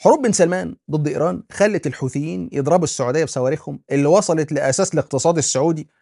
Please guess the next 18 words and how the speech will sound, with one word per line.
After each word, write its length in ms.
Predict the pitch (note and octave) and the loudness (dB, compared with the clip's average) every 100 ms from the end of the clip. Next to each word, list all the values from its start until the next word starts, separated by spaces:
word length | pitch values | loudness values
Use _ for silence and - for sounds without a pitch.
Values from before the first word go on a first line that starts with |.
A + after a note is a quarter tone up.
| - | -6
اللي 120 | D3 D#3 | 0 2
ما 100 | D#3 | 4
يقدرش 260 | F3+ B3+ | 4 4
يستغنى 420 | E3+ - G#3 F3+ | 0 2 2 4
عنه، 240 | D#3 G3+ C#3+ | 2 2 0
وهي 160 | A#2 | -4
شركة 340 | A#2+ E3+ C3+ B2+ | 0 -2 -2 0
أرامكو 280 | D#3 F3+ B2+ | 0 2 -2
للبترول. 380 | C3 B2+ C3+ _ _ _ - | -4 -6 -8 _ _ _ -2
وقتل 340 | B2+ G3 F3 | 4 4 4
خاشقجي 540 | D3 C3 D#3+ D#3+ C#3+ B2+ | 0 0 0 0 0 0
عمل 340 | B2 C3+ C3 | 0 -2 -4
عزلة 400 | - C#3 D3 B2+ | 0 2 2 0
دولية 520 | A#2+ A#2 A#2+ B2+ A2+ - | 0 0 0 -2 -4 -10
لبن 240 | A#2 A#2 A#2+ | -8 -4 -4
سلمان، 400 | A2 A2 B2 - - | -4 -4 -6 -10 -10
وخلى 400 | A2+ C#3+ C3+ - | -2 0 0 0
بايدن 560 | C#3 D#3+ E3 C#3 A#2 | 6 6 6 2 -4